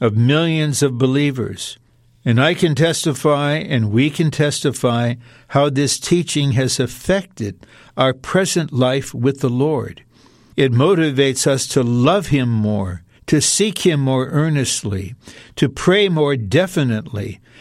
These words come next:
that we will grow in life to maturity,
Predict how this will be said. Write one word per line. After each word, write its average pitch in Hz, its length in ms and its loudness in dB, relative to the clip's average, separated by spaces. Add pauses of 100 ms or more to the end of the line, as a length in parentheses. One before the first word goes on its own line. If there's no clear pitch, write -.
(180)
that 131 140 2
we 165 180 4
will 143 200 2
grow 156 400 2
in 147 180 0
life 143 320 0
to 131 140 0
maturity, 120 880 0